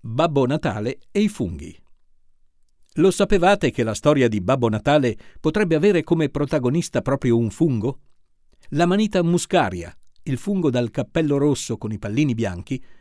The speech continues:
sembrerebbe responsabile del mito delle renne volanti, della tradizione di adornare di palline rosse l'abete natalizio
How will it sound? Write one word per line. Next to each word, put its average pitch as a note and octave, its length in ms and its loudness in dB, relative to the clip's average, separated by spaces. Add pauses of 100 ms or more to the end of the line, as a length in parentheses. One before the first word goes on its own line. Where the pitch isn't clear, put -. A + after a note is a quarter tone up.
sembrerebbe G#3 600 0
responsabile F#3+ 760 0
del E3 180 2
mito D3+ 460 0
delle F3 280 2
renne D#3 260 0
volanti, A#2 580 0 (360)
della D3 280 2
tradizione C#3 680 2
di A#2 140 0
adornare A#2 540 -2
di A2 120 -4
palline A2 420 -4
rosse C3 360 -2
l'abete G2 320 -4
natalizio F#3 640 -2